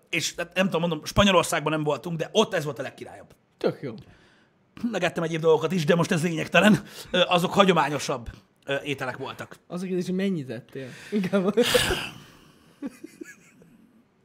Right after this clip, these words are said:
Speaker 1: Mi sosem alszunk délután.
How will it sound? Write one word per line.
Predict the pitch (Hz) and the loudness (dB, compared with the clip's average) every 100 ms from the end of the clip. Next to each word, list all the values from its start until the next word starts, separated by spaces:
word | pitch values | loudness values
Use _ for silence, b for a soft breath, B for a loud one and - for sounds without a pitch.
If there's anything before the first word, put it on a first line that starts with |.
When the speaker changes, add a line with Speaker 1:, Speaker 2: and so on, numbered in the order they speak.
| b b b | b b b
Speaker 1:
Mi | 160 190 302 381 - | 2 4 4 2 -8
sosem | - 247 240 202 151 | -2 0 0 0 -2
alszunk | 135 127 135 127 | -4 -6 -8 -8
délután. | 117 110 - 101 | -10 -14 -16 -20